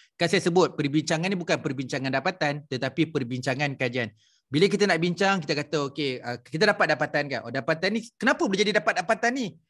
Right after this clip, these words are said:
Kita boleh kaitkan balik dengan kita punya dapatan. Kita boleh kaitkan dengan kita punya analisis. Kita boleh kaitkan kita punya dengan method. Kita boleh kaitkan dengan literature review. Kita boleh kaitkan dengan kita punya chapter one.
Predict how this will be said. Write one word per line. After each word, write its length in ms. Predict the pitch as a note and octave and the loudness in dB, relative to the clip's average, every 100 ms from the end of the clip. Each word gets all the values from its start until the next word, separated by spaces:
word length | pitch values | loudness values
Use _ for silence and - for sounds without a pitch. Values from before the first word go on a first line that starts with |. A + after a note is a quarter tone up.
| _ | _
Kita 240 | - C#3+ | -6 -4
boleh 240 | C3+ C#3 C#3 | -2 -2 -2
kaitkan 400 | C#3 A#2+ D3 C#3+ | -2 -2 -2 -2
balik 320 | C#3 C#3+ D3 | -2 -2 -4
dengan 240 | C#3 C#3+ | -6 -6
kita 320 | C3 D3 D3 | -6 -2 -2
punya 240 | C3 C#3 C#3 | -2 -4 -2
dapatan. 560 | C3 C#3 C3 A#2+ G2+ | -2 -2 -2 -2 -2
Kita 320 | G2 C3+ C3+ C3+ | -8 -6 -4 -2
boleh 160 | C#3+ | -2
kaitkan 480 | C#3 C#3+ C3+ - C#3 | -2 -2 -2 -2 -4
dengan 160 | C#3+ C#3 | -4 -8
kita 240 | C#3 C#3+ | -6 -8
punya 160 | C3+ C#3 | -6 -6
analisis. 460 | C#3 C#3 D3 A2+ - _ _ | -6 -4 -4 -6 -8 _ _
Kita 160 | C#3 | -4
boleh 240 | C#3 C#3+ C#3 | -2 0 0
kaitkan 480 | D3 C#3+ B2 C#3+ C3 | 0 0 0 -4 -4
kita 160 | C#3 | -4
punya 160 | C3+ C#3 | -4 -4
dengan 240 | C#3 C#3 | -4 -4
method. 400 | C#3 C#3 C3 A2 - _ | -4 -2 -2 -2 -10 _
Kita 240 | - C3+ | -4 -2
boleh 240 | C#3 D3 D3+ | 0 0 0
kaitkan 400 | D3+ D3 A2 C3+ | 0 0 0 -2
dengan 240 | C3+ C#3 | -2 -2
literature 480 | C3+ C3+ C#3 C3+ C#3 | -2 -2 -4 -2 -2
review. 400 | C3+ C#3+ B2 G#2 - | 0 0 -2 -6 -16
Kita 160 | - C3+ | -4 0
boleh 240 | C#3 C#3+ | 2 0
kaitkan 480 | C3 D3+ C#3+ A2+ C3+ | 2 2 2 0 -2
dengan 240 | C3+ C#3 C3 | -2 -4 -4
kita 160 | C#3+ | -4
punya 80 | C3 C#3 | -2 -4
chapter 160 | - | -2
one. 320 | C#3+ D3 B2 | 0 2 0